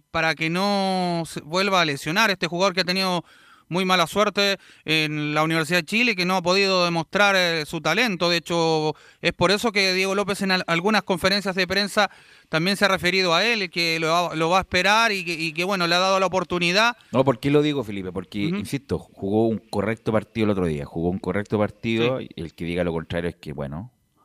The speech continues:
Speaker 2: la verdad, poco sabe de esto, con todo respeto lo digo, pero obviamente que él no está como fino físicamente. Por eso te digo, te pregunto, claro, como él a lo mejor no puede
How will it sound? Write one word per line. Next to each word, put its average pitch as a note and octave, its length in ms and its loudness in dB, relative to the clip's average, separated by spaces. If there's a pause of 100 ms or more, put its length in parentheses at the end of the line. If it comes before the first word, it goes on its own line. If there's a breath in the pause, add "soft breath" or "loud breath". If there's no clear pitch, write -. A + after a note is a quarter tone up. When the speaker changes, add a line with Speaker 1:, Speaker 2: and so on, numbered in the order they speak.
(500)
Speaker 2:
la C#2 140 -12
verdad, D2 580 -8
poco D#2+ 220 -8
sabe E2 320 -2
de F2+ 40 0
esto, E2+ 220 -8
con C#2+ 120 -10
todo D#2+ 180 -4
respeto D#2 300 -8
lo D#2 100 -4
digo, C#2+ 340 -8 (960 soft breath)
pero G#2+ 240 4
obviamente A2+ 480 2
que G2+ 320 -2
él A#2 240 0
no G2+ 80 0
está B2 420 -2
como A#2 440 0 (200)
fino A#2 640 -2
físicamente. F2+ 960 -2 (300)
Por F2+ 220 -4
eso G#2 180 -6
te F#2 120 0
digo, G2 280 -2
te F#2 80 -4
pregunto, G2+ 800 -4
claro, E2 220 -2
como E2+ 180 -4
él F2 80 -6 (140)
a C#2+ 60 -8
lo D#2 80 -6
mejor F2+ 260 -6
no E2+ 200 -8
puede A#2 460 0